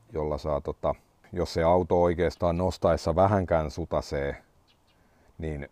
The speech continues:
saman tien koukku irti ja ajetaan auto,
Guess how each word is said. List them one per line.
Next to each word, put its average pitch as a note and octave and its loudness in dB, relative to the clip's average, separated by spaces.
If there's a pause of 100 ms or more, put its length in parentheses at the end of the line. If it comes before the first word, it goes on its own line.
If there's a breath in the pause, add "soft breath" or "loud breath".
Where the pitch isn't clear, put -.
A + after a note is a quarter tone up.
saman F2 -2
tien D2+ -2 (580)
koukku G2+ 4
irti F2 2
ja D#2+ 2
ajetaan E2 -4
auto, F2 0